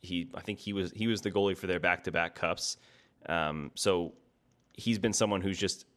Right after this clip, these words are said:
absolutely outperformed what people believed he would this year.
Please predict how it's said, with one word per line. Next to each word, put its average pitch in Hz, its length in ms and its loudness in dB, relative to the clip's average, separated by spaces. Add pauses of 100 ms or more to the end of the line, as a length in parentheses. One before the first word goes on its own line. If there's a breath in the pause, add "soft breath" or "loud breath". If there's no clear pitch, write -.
(140)
absolutely 95 760 2 (120)
outperformed 92 680 2
what 85 180 2
people 87 240 -4
believed 87 460 0
he 104 100 -4
would 104 220 2
this 107 200 -2
year. 117 280 0